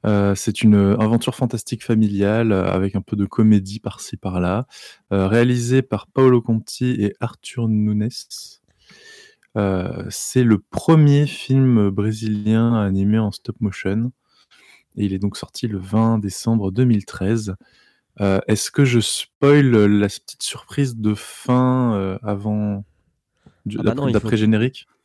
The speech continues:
Speaker 2: Je pense qu'il faut que les gens restent jusqu'à la fin pour ça.
Speaker 1: Ah, voilà. Bah voilà, on a une
Speaker 2: Twist.
Speaker 1: petite surprise de fin, euh, plot twist, euh, sur la version française. C'est, c'est magnifique.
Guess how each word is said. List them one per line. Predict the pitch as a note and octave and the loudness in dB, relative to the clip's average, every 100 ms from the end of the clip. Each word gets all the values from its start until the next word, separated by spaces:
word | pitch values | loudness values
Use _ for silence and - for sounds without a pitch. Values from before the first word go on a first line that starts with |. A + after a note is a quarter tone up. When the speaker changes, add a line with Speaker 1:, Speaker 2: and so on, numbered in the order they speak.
| _ _ _ | _ _ _
Speaker 2:
Je | - | -14
pense | A#2+ | -14
qu'il | - - | -12 -12
faut | G#2 | -12
que | G#2 | -8
les | G#2 | -6
gens | A2 | -4
restent | G#2 A#2+ - G2 | -6 -8 -10 -14
jusqu'à | F#2+ A2 G#2+ | -12 -10 -8
la | F#2+ | -8
fin | B2+ C3+ - _ | -8 -12 -14 _
pour | - | -20
ça. | - F#2+ F#2 F2+ | -4 0 2 2
Speaker 1:
Ah, | |
voilà. | F2+ F2 | 0 0
Bah | G2 G#2 | 0 2
voilà, | G#2 F2 | 2 0
on | G#2+ G#2 | 2 6
a | |
une | |
Speaker 2:
Twist. | G#2 - | 4 2
Speaker 1:
petite | C3 | -2
surprise | C3 - B2 A2 | -4 -2 -4 -2
de | A2 | -4
fin, | G2 - G#2+ A2 | -4 -4 -4 -4
euh, | F#2+ | -8
plot | F2+ G#2 | -6 -8
twist, | - - G2+ - - | -6 -8 -8 -10 -18
euh, | A2 - _ _ - - - _ _ | -20 -20 _ _ -20 -20 -20 _ _
sur | - | -6
la | G2 | -6
version | F#2 - F#2 | -6 -12 -16
française. | - E2+ - G#2+ A2 G#2 F#2 _ | -16 -18 -14 -12 -10 -12 -16 _
C'est, | - - F#2+ | -20 -14 -14
c'est | - G2+ | -12 -10
magnifique. | F#2+ F#2 - G2+ - - | -10 -12 -14 -16 -16 -20